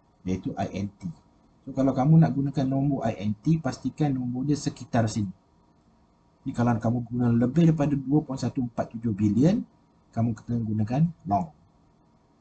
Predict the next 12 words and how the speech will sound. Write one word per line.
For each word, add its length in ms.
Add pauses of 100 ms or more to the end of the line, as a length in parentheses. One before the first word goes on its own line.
(260)
Okey, 160
long 220
integer. 480 (2250)
Okey. 360 (840)
Nombor 560
perpuluhan 720
pula 560
terbagi 480
kepada 280
dua, 440
iaitu 400
float 520